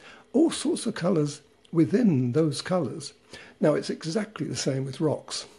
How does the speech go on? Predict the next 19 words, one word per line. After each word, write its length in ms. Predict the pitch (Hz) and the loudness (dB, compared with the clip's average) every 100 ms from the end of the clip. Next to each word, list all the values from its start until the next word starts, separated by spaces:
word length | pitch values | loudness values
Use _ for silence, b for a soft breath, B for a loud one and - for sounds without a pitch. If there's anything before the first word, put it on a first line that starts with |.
| _ _ b b b b b b | _ _ b b b b b b
If 180 | - - | -8 -2
you 220 | 139 139 - | 0 0 -2
really 440 | 165 226 208 185 | 2 4 6 4
study 440 | 151 - 190 170 127 | -2 -2 0 0 -2
the 120 | 127 | -2
rocks, 320 | 135 131 - | -4 -4 -2
and 80 | 139 | 0
I 80 | 160 | 0
do 240 | - 151 | 2 0
suggest 400 | - 139 147 147 | 0 -2 -4 -4
people 260 | - 131 147 | -6 -6 -2
do 240 | 160 165 | -2 -2
that, 280 | 123 131 - - _ B B B B B | -2 -8 -10 -16 _ B B B B B
they 160 | 185 185 | 2 2
will 160 | 185 | 2
see 320 | - - 262 240 | 0 2 2 2
colours 500 | - 147 147 156 151 | -2 -4 -4 -4 -2
in 200 | 139 143 | -4 -4
there. 260 | 147 165 | -8 -10